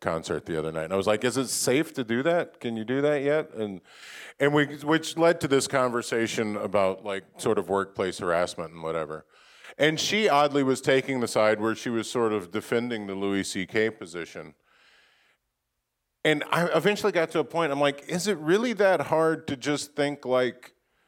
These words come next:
there are so many women in the world that you don't work with. Can you limit the pool of people you want to have sex with to the women who aren't at work?" Like, it's really not that hard. Like,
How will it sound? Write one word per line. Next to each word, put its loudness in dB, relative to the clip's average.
there 4
are 6
so 2
many 2
women 2
in 0
the 0
world 4
that 0
you 0
don't 2
work 2
with. -2
Can -2
you 0
limit 0
the -2
pool 2
of 0
people 0
you -2
want -2
to -2
have 0
sex -2
with -2
to -10
the -6
women -2
who -6
aren't -2
at -2
work?" -4
Like, 2
it's 2
really 2
not 2
that 4
hard. 0
Like, 0